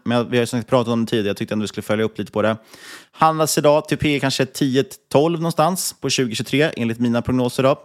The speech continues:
Eh, jag tror inte heller här på någon multipel expansion. Varför skulle det värderas högre än så? Även om det växer väldigt kraftigt just nu så kommer man inte göra det långsiktigt.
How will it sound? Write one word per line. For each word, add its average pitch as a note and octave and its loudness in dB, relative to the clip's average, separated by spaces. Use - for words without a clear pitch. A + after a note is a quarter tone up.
Eh, G#2 -2
jag B2 0
tror C3+ 0
inte B2 0
heller A#2 0
här C3 2
på E3 -6
någon D3+ -2
multipel D3 -2
expansion. D3+ -2
Varför A2 -4
skulle A2+ -6
det A2 0
värderas G#2+ -2
högre G#2 -2
än G2+ -4
så? D3+ 0
Även G#2+ 0
om G#2 0
det G#2 -2
växer G2+ -2
väldigt - -10
kraftigt G2 -4
just G2 -6
nu B2 2
så - -6
kommer G2+ -4
man F#2 -4
inte F#2 -8
göra E2 -6
det E2 -10
långsiktigt. A2+ -2